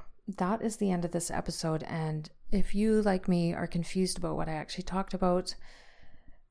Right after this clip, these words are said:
um, well, welcome to another little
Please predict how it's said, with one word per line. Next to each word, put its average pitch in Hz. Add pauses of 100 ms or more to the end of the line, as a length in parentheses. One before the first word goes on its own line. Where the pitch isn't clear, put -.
(260)
um, 165 (340)
well, 180 (1800)
welcome 170
to 170
another 180 (400)
little 165